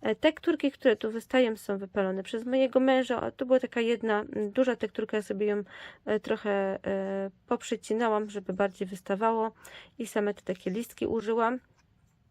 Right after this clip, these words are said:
Mm, a cała ta kolekcja, z której korzystałam, e, to jest kolekcja od Scrap Boys, e, Sunny Villi-, Village. E, ja ją dostałam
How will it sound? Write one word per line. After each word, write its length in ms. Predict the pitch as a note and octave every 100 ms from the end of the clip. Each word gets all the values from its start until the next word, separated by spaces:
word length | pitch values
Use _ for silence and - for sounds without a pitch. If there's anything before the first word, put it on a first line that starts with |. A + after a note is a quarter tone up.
| _ _ -
Mm, 160 | A3 - -
a 80 | G#3+
cała 420 | - B3+ B3 A#3
ta 420 | - G#3+ G3+ G3+ - - - - _ _ _ _ -
kolekcja, 600 | - G#3+ C4 - - A3+
z 80 |
której 260 | - - G3+
korzystałam, 640 | - G#3 G3 - C#4 G#3+ G#3+ - - -
e, 120 | A3
to 140 | -
jest 200 | C#4+ C4+
kolekcja 580 | - A#3 A#3 - A3+ G#3+ -
od 160 | G3+ -
Scrap 340 | - - C4 A3+
Boys, 420 | G#3+ G#3 G#3 - - - - -
e, 200 | G#3+ G#3
Sunny 400 | G#3 - A3+ A3+
Villi-, 360 | G3 A#3+ C4+ C4 -
Village. 500 | A3 A3 B3+ E4+ E4 - _ _ _ _ _ _ - - - - - - -
E, 140 | A#3 A#3
ja 160 | B3
ją 120 | B3
dostałam 540 | A#3 A3+ A3 B3+ B3